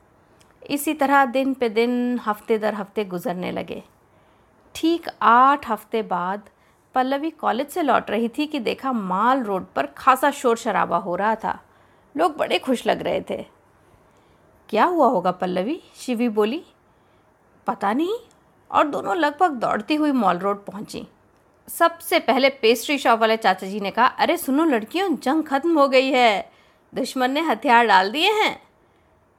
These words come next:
"सच में? मुझे तो यकीन ही नहीं हो रहा।" "हाँ सच, बिल्कुल सच, इधर टीवी पर देखो।" उन्होंने दुकान के टीवी की ओर इशारा किया। स्पेशल बुलेटिन चल रहा था इस समाचार को बताने के लिए। "पल्लवी, अब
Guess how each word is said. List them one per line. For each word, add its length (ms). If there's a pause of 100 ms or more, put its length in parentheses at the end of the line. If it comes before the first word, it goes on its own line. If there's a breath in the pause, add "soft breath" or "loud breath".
(220)
"सच 300
में? 260 (580 soft breath)
मुझे 220
तो 100
यकीन 400
ही 80
नहीं 220
हो 140
रहा।" 240 (640 soft breath)
"हाँ 200
सच, 600
बिल्कुल 360
सच, 300 (120)
इधर 200
टीवी 260
पर 180
देखो।" 380 (460 soft breath)
उन्होंने 320
दुकान 500
के 80
टीवी 320
की 140
ओर 140
इशारा 380
किया। 340 (800 soft breath)
स्पेशल 460
बुलेटिन 420
चल 200
रहा 200
था 220 (200)
इस 140
समाचार 440
को 120
बताने 380
के 140
लिए। 300 (1120 loud breath)
"पल्लवी, 560
अब 140